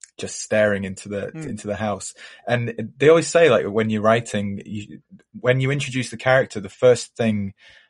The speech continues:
Speaker 1: that they're doing is incredibly important. What are they doing when you first meet them? 'Cause it, it's like a real shorthand for,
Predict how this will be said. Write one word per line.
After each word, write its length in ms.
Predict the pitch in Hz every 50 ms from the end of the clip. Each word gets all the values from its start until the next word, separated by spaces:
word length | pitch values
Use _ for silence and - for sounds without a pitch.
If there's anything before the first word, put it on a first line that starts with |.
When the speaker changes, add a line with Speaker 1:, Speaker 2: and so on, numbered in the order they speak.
| _ _ 104
Speaker 1:
that 160 | 113 113 -
they're 100 | 113 101
doing 320 | 101 117 117 117 110 104
is 80 | 104 98
incredibly 460 | 104 101 - - 104 104 95 101 95
important. 480 | 95 98 - - 120 110 98 98 101 107
What 160 | 113 107 113
are 20 |
they 140 | 104 107 104
doing 320 | 98 - 113 113 110 101
when 100 | 101 98
you 100 | 98 98 92
first 420 | - - - 107 101 - - -
meet 240 | 101 104 107 - -
them? 160 | 87 98 104 -
'Cause 160 | - 95 92
it, 160 | 90 - - -
it's 200 | 113 - - -
like 160 | 85 - -
a 60 | 92
real 280 | 98 104 110 110 101 95
shorthand 640 | - - - 113 107 - - 98 85 87 95 95
for, 300 | _ - 101 120 113 -